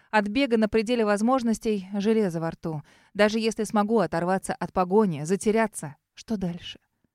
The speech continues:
Ноги сами несут меня к могиле родителей. А что потом? Жить мне негде. Придётся вернуться в общагу, а там Серый меня найдёт. Ещё пара часов, и на улице станет опасно находиться. Таких авторитетов, как Серый,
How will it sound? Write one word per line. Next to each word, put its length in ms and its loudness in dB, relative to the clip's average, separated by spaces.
Ноги 260 2
сами 320 2
несут 320 -2
меня 220 0
к 60 -10
могиле 360 0
родителей. 500 -4
А 80 -12
что 160 -8
потом? 420 -4
Жить 380 -4
мне 140 -4
негде. 500 0
Придётся 420 -2
вернуться 440 0
в 40 0
общагу, 400 0
а 100 4
там 280 4
Серый 380 -2
меня 240 -2
найдёт. 480 -2
Ещё 320 0
пара 240 0
часов, 480 -4
и 40 -2
на 160 0
улице 340 0
станет 320 -2
опасно 380 -2
находиться. 680 -6
Таких 340 -4
авторитетов, 720 -6
как 200 -8
Серый, 440 -4